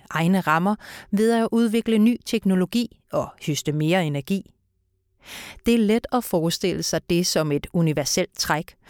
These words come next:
og det har også en universel pris. Omdannelse af energi øger mængden af uorden i et system. Det er en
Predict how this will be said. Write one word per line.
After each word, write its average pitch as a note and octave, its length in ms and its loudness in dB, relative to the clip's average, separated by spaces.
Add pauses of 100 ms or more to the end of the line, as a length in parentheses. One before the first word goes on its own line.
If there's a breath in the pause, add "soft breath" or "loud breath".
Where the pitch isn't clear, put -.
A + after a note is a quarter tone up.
(280 loud breath)
og G#3+ 160 -2
det B3+ 140 2
har C#4+ 260 -4
også G3+ 280 0
en G#3+ 240 2
universel A#3+ 540 2 (320)
pris. - 420 -6 (1040 loud breath)
Omdannelse G#3+ 800 0 (140)
af A#3+ 140 0
energi A#3+ 500 0 (100)
øger F3 260 2
mængden F3 540 -2
af E3+ 160 -2
uorden F#3+ 540 0
i D#3+ 100 -2
et D3+ 100 -6
system. F3 460 -4 (640 loud breath)
Det A3 160 0
er G3 220 0
en G#3 140 0